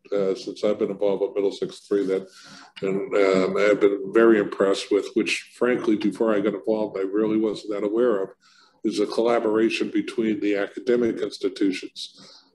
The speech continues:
in the state as well as the users. I know that you haven't met Judy Burke, uh, at Middlesex Community. I, she's, she's probably one of the most, uh, the strongest advocate for a strong, uh, workforce development program, uh,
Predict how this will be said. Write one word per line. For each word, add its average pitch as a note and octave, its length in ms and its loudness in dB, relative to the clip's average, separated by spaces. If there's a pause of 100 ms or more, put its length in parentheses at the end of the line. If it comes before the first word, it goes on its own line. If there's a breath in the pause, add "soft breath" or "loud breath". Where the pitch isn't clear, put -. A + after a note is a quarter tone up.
(140)
in G#2+ 100 0
the G#2 80 0
state A2 580 0
as G2+ 140 2
well G#2+ 240 4
as G2 140 0
the G2 100 2
users. G#2 500 2
I G#2 80 0
know G#2 260 -2
that G2+ 200 2 (540 soft breath)
you G2+ 100 0
haven't A2 280 0
met A2 180 0
Judy A2 260 0
Burke, A2 420 0
uh, G#2+ 560 -2
at G2+ 200 -6
Middlesex G#2+ 500 -2
Community. A2 340 0
I, G#2 240 0
she's, - 560 -10 (380 loud breath)
she's A2+ 300 -2
probably G#2+ 580 4
one A2 140 4
of G#2 80 4
the G#2+ 80 2
most, G#2+ 480 -2
uh, G#2 260 0 (220)
the G2+ 60 0
strongest A#2 480 0
advocate G#2+ 540 -2
for G#2+ 140 2
a G2 40 0
strong, G#2+ 580 -4 (520 soft breath)
uh, G2 300 0
workforce A2 520 4
development A2 500 2
program, G#2 680 0
uh, G2+ 220 -4